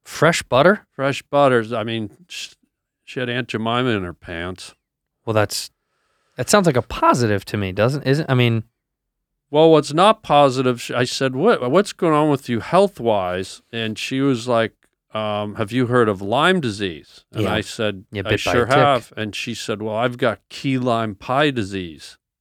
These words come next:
Speaker 2: And I was like,
Speaker 1: Mm.
Speaker 2: "Wow, Chubby, that's, uh,"
Speaker 1: You called her Chubby.
Speaker 2: Yeah, we do. I, I'm into pillow talk.
Speaker 1: I get that.
Speaker 2: I mean, I'm not, not gonna do pillow talk with Thunder Lumps.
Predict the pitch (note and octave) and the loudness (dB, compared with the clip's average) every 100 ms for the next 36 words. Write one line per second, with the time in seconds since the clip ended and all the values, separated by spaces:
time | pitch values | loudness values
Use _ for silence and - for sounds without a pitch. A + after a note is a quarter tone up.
0 | _ D3+ C#3+ C3 A#2 G2+ F2+ G2 G2 G#2 | _ -4 0 0 0 -2 -4 -6 -6 -2
1 | B2 B2 G2+ - - F#2+ F2+ G2 G2 A#2+ | 0 2 0 -4 -6 -4 -4 -6 -4 -6
2 | - - G2 F2 E2 F#3 G#3 F#3+ C#3 D#3+ | -8 -10 -6 -6 -6 0 2 4 4 4
3 | A#2 G#2+ - _ _ _ F3+ C3 D#3+ E3+ | 2 -2 -8 _ _ _ 0 2 0 -2
4 | F3 F#3+ E3+ F2 F2 E2 A#2 F3 G3 A#2+ | -6 -6 -4 -2 -2 -4 -8 -6 -2 -2
5 | - A#2 G2+ F#2 - F#2 D#3 - _ _ | -2 -6 -6 -6 -8 -4 -4 -6 _ _
6 | _ - A#2 G#2 F#2+ F#2+ - _ _ _ | _ -6 -2 -2 -4 -8 -12 _ _ _
7 | _ _ - G2 G2 G#2 C3 B2+ - G#2 | _ _ -20 -16 -12 -12 -10 -10 -8 -4
8 | G#2+ C#3 - A#2+ G#2+ G2 - _ A2 - | 0 0 -2 -6 -4 -4 -8 _ -14 -10
9 | - A2+ G#2+ G#2 G2 F#2+ - - G2+ G2+ | -4 -4 -2 -4 -4 -8 -14 -10 -8 -6
10 | F#2 F#2+ C#3 D3+ | -4 -4 -6 -8